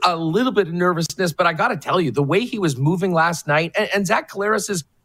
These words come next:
he's been through a lot in this league. He's been hurt. He understands self-preservation. And, um, he had a few great runs,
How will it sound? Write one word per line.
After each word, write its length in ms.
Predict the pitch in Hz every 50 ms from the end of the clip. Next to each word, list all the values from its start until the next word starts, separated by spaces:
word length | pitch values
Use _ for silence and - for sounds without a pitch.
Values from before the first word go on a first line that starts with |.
| _ _
he's 140 | - 214 202
been 300 | 170 131 202 226 240 226
through 400 | 180 - - 208 208 208 190 175 - 170
a 80 | 170
lot 300 | 170 165 165 175 170 160 -
in 140 | - 151 131
this 200 | 127 127 - -
league. 260 | 117 120 107 101 - -
He's 160 | 156 165 143
been 240 | 123 - 180 196 190
hurt. 400 | 175 147 170 165 131 104 - - -
He 180 | 156 147 - -
understands 760 | 160 175 185 175 170 151 - - 170 165 160 156 151 143 131 - _ _ _
self-preservation. 1200 | - - - - 170 175 165 139 - - 156 151 139 131 127 117 131 131 131 127 - 107 90 78 - _ _ _ _ _ _ -
And, 280 | 127 131 135 143 135 143
um, 260 | 143 139 143 131 135
he 20 |
had 120 | 180 185 202
a 40 |
few 220 | 175 - - 196 190
great 320 | 147 151 185 190 156 -
runs, 480 | 156 180 202 233 262 285 - - -